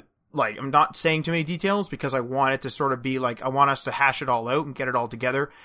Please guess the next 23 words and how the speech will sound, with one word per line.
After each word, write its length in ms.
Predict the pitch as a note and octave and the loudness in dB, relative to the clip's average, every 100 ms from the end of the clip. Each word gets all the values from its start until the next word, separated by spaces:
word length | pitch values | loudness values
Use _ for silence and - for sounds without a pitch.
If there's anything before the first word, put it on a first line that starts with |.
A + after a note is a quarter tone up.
| - B2+ | -12 -6
and 120 | C3+ | -4
then 100 | B2 | 0
actually, 460 | B2+ - B2+ A#2 | 0 -2 -6 -6
like, 180 | A#2 A2+ | -6 -8
say 240 | - B2+ A#2 | -4 -2 -2
it 80 | |
right 380 | A#2 A2+ B2 - | -2 -2 -2 -4
next 280 | C3+ A2+ - | -8 -8 -6
week 340 | A#2+ B2 - | -8 -8 -10
or 220 | B2 A#2+ A#2 | -6 -4 -2
whenever 340 | B2 B2 A#2+ | -2 -2 -4
we 140 | B2 | -6
do 220 | A#2 B2+ D3 | -4 -4 -2
it. 60 | |
I, 120 | C#3 C#3 | -4 -4
I 120 | C3+ | -4
think 220 | B2+ E3 - | -2 -6 0
our 140 | D3+ C3+ | 0 0
current 360 | - E3 E3 | 0 -2 0
plan 300 | - D#3 D3+ | -2 -2 -2
is 220 | D#3 C3 | -4 -6
next 240 | C3 B2 C3+ | -6 -8 -6
week, 240 | C3 - | -6 -8